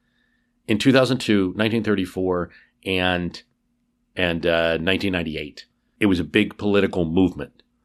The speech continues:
that countered what usually is, like, disgruntled base of a president's party. Um,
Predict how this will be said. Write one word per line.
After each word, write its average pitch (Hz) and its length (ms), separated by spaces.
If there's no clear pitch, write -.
that 98 180
countered 120 500
what 90 140
usually 95 520
is, 87 120
like, 85 300
disgruntled 107 800
base - 520
of 92 200
a 87 320
president's 98 480
party. 82 560
Um, 76 500